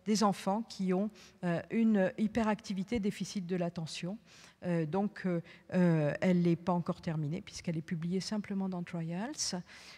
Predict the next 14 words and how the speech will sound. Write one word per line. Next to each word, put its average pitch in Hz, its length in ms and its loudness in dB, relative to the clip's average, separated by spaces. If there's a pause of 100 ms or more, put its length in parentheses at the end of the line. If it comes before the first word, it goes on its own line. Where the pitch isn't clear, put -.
Euh, 185 180 4
mais 220 380 6
certainement, 247 800 0 (160)
ça 202 300 -2
va 180 180 2
être 208 380 -4
une 190 120 2
technique 208 480 -2
très, 226 200 -2
très 196 260 -2
intéressante 185 640 -2
et 175 60 -4
très - 160 -8
prometteuse. - 640 -6